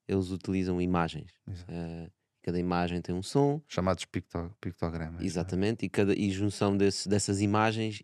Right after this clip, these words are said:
Speaker 1: dá palavras. E há quem diga que também que pelo facto da língua deles ser baseada nisso,
Speaker 2: Uhum.
Speaker 1: ah, eles utilizam uma, um lado diferente do cérebro que nós utilizamos. E isso faz com que eles desenvolvam outro tipo de skills e nós tenhamos outro tipo de skills.
Speaker 2: Sem dúvida.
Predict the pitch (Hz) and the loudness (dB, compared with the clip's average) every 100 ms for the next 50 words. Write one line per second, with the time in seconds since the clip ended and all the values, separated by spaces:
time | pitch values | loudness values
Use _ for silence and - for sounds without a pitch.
0 | - 90 92 - 87 87 80 - - _ | -6 0 0 0 -2 -2 -4 -10 -16 _
1 | _ _ - 104 113 127 120 117 113 - | _ _ 2 4 6 6 6 6 4 4
2 | 113 104 104 110 101 92 - 117 117 - | 4 6 4 2 -2 -2 4 6 6 4
3 | 117 110 - 104 104 104 101 101 101 98 | 2 2 2 4 6 4 4 4 4 4
4 | - 98 90 101 92 95 92 92 95 98 | 2 0 2 2 4 4 4 2 0 -2
5 | 107 - _ _ _ _ - 90 90 95 | -4 -10 _ _ _ _ -8 -6 -4 2
6 | 101 104 104 - 117 113 113 117 117 110 | 4 6 4 4 4 4 4 4 6 4
7 | 110 - 113 113 113 107 110 - 113 113 | 2 4 4 6 6 2 -2 2 2 2
8 | 98 104 - 104 95 98 101 _ _ - | 0 -4 2 4 4 0 -8 _ _ -2
9 | 104 98 95 90 92 90 85 - _ _ | 2 4 2 -2 -6 -4 -6 -8 _ _
10 | _ _ - 101 - 113 107 117 110 113 | _ _ -2 0 2 2 2 2 2 2
11 | 101 110 104 113 95 95 117 - 104 104 | 4 0 4 2 4 4 4 2 -4 -6
12 | - - - 120 123 147 - _ _ - | -8 -10 -6 -2 -2 -4 -12 _ _ -4
13 | 110 113 113 117 113 113 110 - - 113 | 0 0 0 -2 -2 -2 -6 -12 -10 -10
14 | - - - 104 95 - 90 87 85 | -6 -8 -2 -2 -2 -4 -2 -2 -4